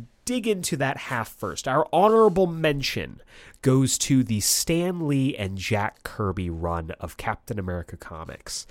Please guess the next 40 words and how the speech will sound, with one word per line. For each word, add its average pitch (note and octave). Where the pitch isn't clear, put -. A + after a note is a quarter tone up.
This C3
lasted A#2+
from G#2
nineteen C3
sixty-five C3
through G#2+
nineteen G#2+
sixty-nine C#3+
and A#2+
takes -
place C#3
in A#2
Tales E3
of E3+
Suspense, -
number G#2+
seventy-two D3+
through A#2+
ninety-nine, A#2
as -
well A2
as G2
Captain -
America, D#3
the F#2
original F#2+
run G#2+
from A2
nineteen G#2+
sixty-eight. A2+
Well, F#2+
not F2
the D2+
original E2
run, D#2
but -
the F3+
second -
original -
run. -